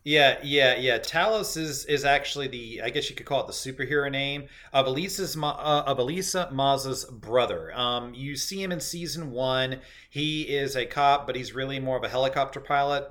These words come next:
And then in Gargoyles later on, Xanatos gives him, you know, the evil mutagen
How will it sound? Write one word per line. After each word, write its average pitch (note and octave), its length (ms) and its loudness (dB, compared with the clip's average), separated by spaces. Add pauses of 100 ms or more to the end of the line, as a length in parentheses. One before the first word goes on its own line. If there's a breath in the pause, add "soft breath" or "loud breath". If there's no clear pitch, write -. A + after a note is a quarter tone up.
(120)
And B2+ 200 -6
then B2+ 340 0
in B2 360 -6
Gargoyles A#2+ 640 0
later B2 240 0
on, D#3 340 0 (440 loud breath)
Xanatos C3+ 840 0 (160)
gives C3+ 340 0
him, C3+ 720 -4
you C3+ 140 -8
know, A#2 340 -2
the A#2 160 -4
evil C3 640 0 (280)
mutagen B2+ 600 -2